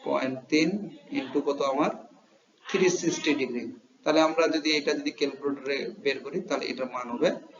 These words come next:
বিরাশি পয়েন্ট, আহ,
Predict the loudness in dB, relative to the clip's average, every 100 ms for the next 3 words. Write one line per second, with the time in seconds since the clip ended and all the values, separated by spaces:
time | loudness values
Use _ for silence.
0 | -20 -20 -6 4 6 6 2 -4 0 0
1 | 0 -4 -6 -12 -20 _ _ _ _ _
2 | _ _ _ _ -8 -4 -4